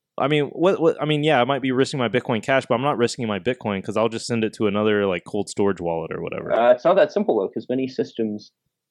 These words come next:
Speaker 2: first of all, you know, transitioning new cold storage is tricky 'cause
Speaker 1: We're
Speaker 2: now you have to create new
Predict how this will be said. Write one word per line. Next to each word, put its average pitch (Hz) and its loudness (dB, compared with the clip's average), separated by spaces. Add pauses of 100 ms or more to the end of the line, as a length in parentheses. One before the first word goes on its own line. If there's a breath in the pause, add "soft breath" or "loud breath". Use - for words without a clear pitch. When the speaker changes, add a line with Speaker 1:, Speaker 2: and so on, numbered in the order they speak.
(120)
Speaker 2:
first 185 0
of - -8
all, 120 4 (520)
you 127 2
know, 107 0 (220)
transitioning 170 2
new 120 2
cold - 0
storage - 0
is - -4
tricky - -6 (100)
'cause 117 0
Speaker 1:
We're 139 4
Speaker 2:
now 117 4
you 110 2
have 110 0
to - -20
create - 0
new 98 -6